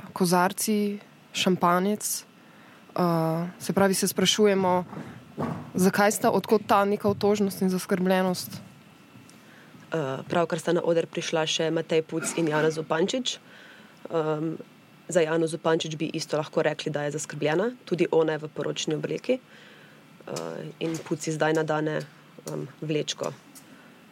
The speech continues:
Speaker 2: in jo poljublja. On je zaenkrat edini,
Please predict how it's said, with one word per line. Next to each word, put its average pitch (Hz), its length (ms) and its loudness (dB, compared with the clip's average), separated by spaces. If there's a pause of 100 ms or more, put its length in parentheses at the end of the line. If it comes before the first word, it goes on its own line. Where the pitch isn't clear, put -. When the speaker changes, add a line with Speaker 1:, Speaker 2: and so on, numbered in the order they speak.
(560)
Speaker 2:
in 147 80 -4
jo - 80 -4
poljublja. 143 520 -2 (1300)
On 170 140 2
je 160 80 2
zaenkrat 160 520 0
edini, 185 460 0